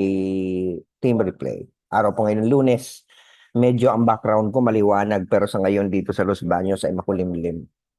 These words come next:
Wala na naman pong pasok. Ah, nabalitaan natin yung nangyari sa Manila nung Sab-, nung sa Quezon City, nung Sabado, ano, biglang bumaha ng husto.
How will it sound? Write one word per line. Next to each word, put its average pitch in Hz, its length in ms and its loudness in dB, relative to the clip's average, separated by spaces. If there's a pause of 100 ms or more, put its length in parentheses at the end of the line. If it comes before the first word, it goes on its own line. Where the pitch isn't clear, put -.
(140)
Wala 107 320 2
na 107 80 2
naman 107 240 0
pong 101 240 -2
pasok. 82 480 -2 (1600)
Ah, 104 800 2
nabalitaan 110 800 0
natin 110 320 0
yung 117 160 0
nangyari 104 400 0
sa - 80 -6
Manila 110 480 0
nung 104 160 -2
Sab-, 95 480 0
nung 107 160 -4
sa 107 80 -4
Quezon 104 320 0
City, 107 400 -2
nung 113 240 0
Sabado, 104 480 2
ano, 208 160 0
biglang 95 320 0
bumaha 104 480 0
ng 98 140 0
husto. - 500 -4